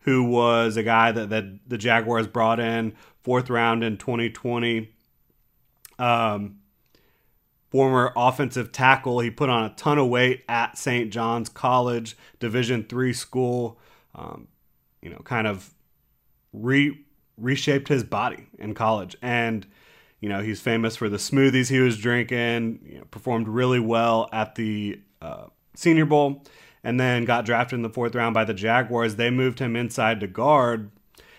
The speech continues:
He had to go up against guys like Aaron Donald, Jeffrey Simmons, DeForest Buckner. I think he held his own for the most part last year. And then Tyler Shatley, he's a veteran that's been in Jacksonville since two thousand thirteen. He's played guard and center. I think he also performed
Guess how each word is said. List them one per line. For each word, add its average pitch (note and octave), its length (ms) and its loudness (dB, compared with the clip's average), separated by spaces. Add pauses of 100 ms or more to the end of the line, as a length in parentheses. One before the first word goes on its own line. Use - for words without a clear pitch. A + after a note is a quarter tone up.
(100)
He - 120 -4
had A#3+ 140 2
to D3 40 4
go B2+ 160 4
up B2 120 2
against A#2 260 -2
guys A#2+ 240 2
like G#2+ 160 0
Aaron A2+ 320 0
Donald, A2 420 0
Jeffrey G#2+ 320 -4
Simmons, A2 520 -4
DeForest G#2+ 520 -4
Buckner. G#2+ 360 -4
I A2+ 100 0
think C#3+ 200 -6
he C3 100 -4
held A2+ 260 0
his G#2+ 160 -2
own A2 320 0
for A2+ 140 -6
the A2 100 -2
most G#2 340 -6
part G2+ 240 -2
last G2+ 380 -6
year. G2+ 300 -8 (260)
And A#2 80 -4
then B2 160 0
Tyler B2+ 380 4
Shatley, A2+ 680 2
he's B2 240 -2
a G#2+ 140 -2
veteran A#2+ 520 2
that's G#2+ 160 -6
been A#2 140 -4
in A2 120 0
Jacksonville A2+ 520 -2
since G#2+ 220 -10
two - 160 -8
thousand A2+ 420 0
thirteen. A#2+ 720 -4 (380)
He's A2+ 180 -6
played A#2 320 0
guard A2+ 360 4
and A#2+ 320 -4
center. A#2+ 400 -2
I A2 80 2
think A#2 240 -4
he B2+ 140 -4
also A#2 320 -2
performed A#2 540 -6